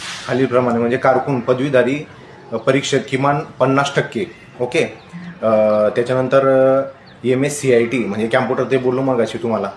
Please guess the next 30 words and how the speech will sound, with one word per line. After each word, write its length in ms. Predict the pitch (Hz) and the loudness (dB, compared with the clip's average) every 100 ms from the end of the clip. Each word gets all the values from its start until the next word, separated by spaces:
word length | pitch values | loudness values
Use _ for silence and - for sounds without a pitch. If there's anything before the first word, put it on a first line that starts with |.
| - | -8
एमएससीआयटी 500 | 113 120 127 120 113 | -4 -4 -2 -2 -2
कॉम्प्युटर, 420 | 117 117 117 127 143 | -2 -4 -2 -4 -4
अ, 480 | 143 120 120 117 | -6 0 2 2
पाहिजेच. 520 | 117 131 131 117 95 - - - - - | 2 4 4 2 -4 -8 -20 -20 -20 -4
त्याच्यानंतर 400 | 117 120 131 127 | -2 0 0 -2
तुमचं 340 | 127 135 - 135 | -4 -4 -2 -4
बीई, 300 | 120 127 135 | -2 -2 -2
बीएससी 540 | 120 127 131 131 123 135 | -2 -2 -2 -4 -4 -2
आणि 260 | - 151 165 165 | 0 -2 -6 -6
कृषी, 380 | - 143 101 - - - - - - | -4 -2 -4 -8 -18 -18 -20 -20 -8
अ, 40 | 113 | -4
म्हणजे 300 | 113 117 127 | -2 0 2
ज्याचं 500 | 131 143 143 143 139 | 2 2 0 0 0
कृषीचा, 480 | 139 147 139 127 135 135 131 127 131 123 117 113 | -2 -6 -4 0 4 6 4 4 2 0 -2 -6
कृषी 220 | 143 139 139 | -6 -6 -2
पदवीधारी 480 | 139 131 135 120 | -2 2 2 2
असतील 320 | 127 - 120 127 | 2 0 -4 -2
त्यांनी 260 | 123 131 | 0 -2
पण 280 | 131 151 175 | 0 -2 -2
अप्लाय 400 | 151 113 127 139 | -4 -2 0 0
करू 200 | 147 156 | 0 -2
शकता 280 | 139 - 104 | -2 -4 -4
मित्रांनो, 440 | 101 101 101 95 | -2 -4 -4 -4
त्यांच्यासाठी 540 | 101 123 131 127 113 120 | -2 0 0 0 -2 -2
म्हणजे 220 | 110 113 | 0 0
खास, 260 | 117 110 - | 0 -2 -4
अ, 140 | - 110 | -4 -2
हे 200 | 113 98 | -2 -4
केलेलं 320 | 104 101 | -2 -2
आहे. 80 | 101 | -2